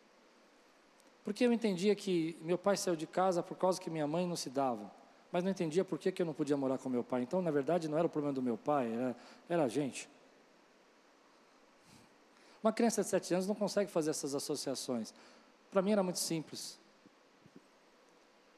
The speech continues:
Mas Deus trabalha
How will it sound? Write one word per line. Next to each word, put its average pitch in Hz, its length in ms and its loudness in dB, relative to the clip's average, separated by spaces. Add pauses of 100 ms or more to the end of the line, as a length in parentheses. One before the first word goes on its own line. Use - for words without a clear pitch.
(220)
Mas 110 300 -6
Deus 165 840 2 (320)
trabalha 127 800 0